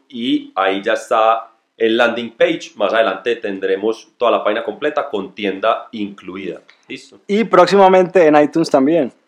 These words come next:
Speaker 1: Y ya estamos en iTunes. Eh, esperemos que nos acepten. Ya mandamos la, el request.
Speaker 2: Bueno, la Sospina, ¿algún mensajito final?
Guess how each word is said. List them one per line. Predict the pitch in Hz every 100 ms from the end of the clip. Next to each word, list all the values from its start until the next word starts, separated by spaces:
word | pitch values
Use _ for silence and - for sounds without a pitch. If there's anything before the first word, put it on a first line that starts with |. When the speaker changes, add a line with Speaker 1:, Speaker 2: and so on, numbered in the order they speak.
| _
Speaker 1:
Y | 151 196 196
ya | 120
estamos | 113 - 135 131
en | 117 127
iTunes. | 170 - 147 120 - _ _ _ -
Eh, | 107 104 101 95 95 95 90 87 _ _ _ _ _ _ _ _ _
esperemos | - - 85 85 95
que | 98
nos | 87
acepten. | 82 82 - 110 - -
Ya | 80
mandamos | 87 92 92
la, | 92 87 -
el | 92 80
request. | 80 - 95 - _ _ _ _ -
Speaker 2:
Bueno, | 117 117 143 143 -
la | 123
Sospina, | 120 113 147 151 156
¿algún | 143 151
mensajito | 147 143 151
final? | 156 156 185 180